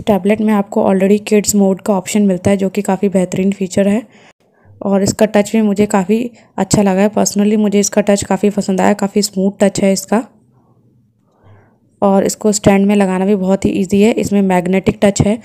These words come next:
जैसे ही आप इसको स्टैंड पर रखेंगे already अपने आप ये कनेक्ट कर लेगा स्टैंड से। और बैक में पीछे चार्जिंग का सपोर्ट मिलता है, स्टैंड पे लगाकर आप उसको चार्ज भी कर सकते हैं। यहाँ पर आप अपना जो सी केबल है ये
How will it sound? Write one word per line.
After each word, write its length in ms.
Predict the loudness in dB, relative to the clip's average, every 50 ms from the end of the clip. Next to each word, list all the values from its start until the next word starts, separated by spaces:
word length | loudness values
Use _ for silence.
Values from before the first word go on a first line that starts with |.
| -14 -20 -14 _ 0
जैसे 200 | 0 2 2 2
ही 40 | 2
आप 120 | 2 2 -2
इसको 220 | -4 -4 -2 -2
स्टैंड 300 | 0 0 0 0 0 0
पर 120 | 2 0 0
रखेंगे 320 | 0 0 0 0 2 2 2
already 420 | 0 0 0 0 0 0 0 0
अपने 200 | 0 0 0 0
आप 200 | 0 0 0 0
ये 160 | 0 0 0 -2 -4 -12 -20 -20 -8 _ -2
कनेक्ट 260 | 0 0 0 -2 0
कर 140 | 2 4 4
लेगा 400 | 6 4 4 4 4 2 2 -2 -6 _ _ _ _ _ _ _ _ _ _ _ -6
स्टैंड 320 | -2 0 0 0 0 0
से। 220 | 0 0 0 0 -2 -4 -12 _ _ _ 0
और 240 | 0 2 2 0 0
बैक 280 | 2 2 2 2 2 0
में 220 | -2 -2 -2 -2
पीछे 260 | -4 -6 -4 -2 -2 -2
चार्जिंग 400 | 0 0 0 0 0 0 0 0
का 80 | 0
सपोर्ट 340 | 0 -2 -2 -2 -2 -2 -2
मिलता 220 | -2 -2 -2 0
है, 100 | 0 0
स्टैंड 320 | 0 0 0 -2 -2 0 0
पे 80 | 0
लगाकर 380 | 0 0 0 0 -2 -2 -2 -2
आप 120 | -4 -4 -6
उसको 200 | -6 -6 -6 -6
चार्ज 260 | -2 -2 -2 -2 -2
भी 120 | -4 -4
कर 120 | -4 -4 -4
सकते 300 | -4 -4 -6 -4 -2 -2
हैं। 140 | -2 -2 -6 -12 -20 -20 -20 -18 _ -4
यहाँ 300 | -2 0 0 0 0 0 0
पर 120 | 0 0
आप 180 | 0 0 -2 -4
अपना 240 | -2 -2 0 0
जो 120 | 0 0 -2
सी 200 | -2 -2 -4 -4
केबल 340 | -2 -2 0 0 0 0 0
है 120 | -2 -4 -6 -14 _ _ _ -12
ये 180 | -10 -10 -10